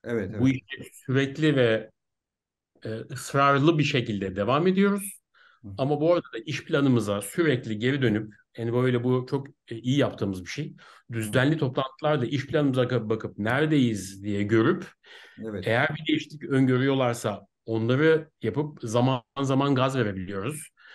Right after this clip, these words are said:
Speaker 2: Zaman zaman diyoruz ki, "Tamam, bütçeyi yükseltelim. Burada reklamı biraz daha fazlalaştıralım. Ondan sonraki çeyrekte mesela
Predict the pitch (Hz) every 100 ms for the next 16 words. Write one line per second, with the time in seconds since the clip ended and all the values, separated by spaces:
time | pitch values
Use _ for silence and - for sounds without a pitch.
0 | - 113 117 135 131 131 135 143 - -
1 | 117 147 185 - 113 92 - _ - 139
2 | 120 120 127 143 147 143 - 147 143 147
3 | 151 185 - _ - 120 127 139 135 127
4 | 143 143 147 139 - 120 135 143 135 139
5 | 143 151 151 120 110 104 - 110 110 180
6 | 214 - _ 139 131 165 170 165 143 156
7 | 151 143 131 131 131 135 127 127 156 165